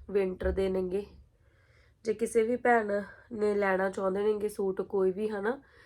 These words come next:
ਸਾਰੇ ਸੂਟ ਡਿਸਕਾਊਂਟ ਤੇ ਨੇਗੇ ਸਰਦੀਆਂ ਵਾਲੇ। ਤੁਸੀਂ ਲੈ ਕੇ ਵੀ ਰੱਖ ਸਕਦੇ ਹੋਗੇ, ਕਿਉਂਕਿ ਅਗਲੀਆਂ ਜਿਹੜੀਆਂ ਆਉਣ ਵਾਲੀਆਂ ਸਰਦੀਆਂ ਨੇ ਉਹਦੇ ਵਿੱਚ ਤੁਸੀਂ ਜਿਹੜਾ ਹੈਗਾ ਸਿਲਾਈ ਕਰਵਾ ਸਕਦੇ ਹੋਗੇ ਸੂਟਾਂ ਨੂੰ।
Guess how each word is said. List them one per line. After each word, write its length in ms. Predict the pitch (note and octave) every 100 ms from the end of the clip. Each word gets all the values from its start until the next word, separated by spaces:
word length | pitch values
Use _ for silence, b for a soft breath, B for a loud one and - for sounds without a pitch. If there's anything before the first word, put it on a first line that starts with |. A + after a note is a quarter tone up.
| B B -
ਸਾਰੇ 300 | A3 G3+ A3
ਸੂਟ 240 | A#3+ A3+
ਡਿਸਕਾਊਂਟ 520 | G#3 G3 G3+ F#3 F3+
ਤੇ 120 | G3 F#3+
ਨੇਗੇ 280 | F#3 F3 F#3
ਸਰਦੀਆਂ 500 | G3 F3+ E3+ F#3 F3+
ਵਾਲੇ। 280 | F3+ C4+ - b b b b b b b -
ਤੁਸੀਂ 200 | A#3+ B3+
ਲੈ 220 | B3+ G#3+
ਕੇ 180 | G#3 A#3
ਵੀ 100 | B3
ਰੱਖ 240 | C4 -
ਸਕਦੇ 360 | - A3 G3+ G#3
ਹੋਗੇ, 340 | G3 G#3 B3+ b b b
ਕਿਉਂਕਿ 320 | A3 G#3 A3+ A3
ਅਗਲੀਆਂ 380 | G3+ G3+ G3+
ਜਿਹੜੀਆਂ 260 | F#3+ G3 G#3+ -
ਆਉਣ 180 | G3+ F#3+
ਵਾਲੀਆਂ 300 | F#3 F#3 F#3+
ਸਰਦੀਆਂ 380 | G3 F3 F3 F#3
ਨੇ 60 |
ਉਹਦੇ 140 | F#3 G3
ਵਿੱਚ 200 | G#3+ G#3+
ਤੁਸੀਂ 280 | G#3+ F#3+ F3+
ਜਿਹੜਾ 200 | F3+ F#3
ਹੈਗਾ 220 | F#3+ A#3 b b b b b b
ਸਿਲਾਈ 340 | - - G3+ G3
ਕਰਵਾ 400 | A3+ G#3+ G3+ F#3
ਸਕਦੇ 340 | - F3+ F3+
ਹੋਗੇ 220 | F3+ F3+ F#3
ਸੂਟਾਂ 400 | G3 F#3 F#3 F#3
ਨੂੰ। 160 | C4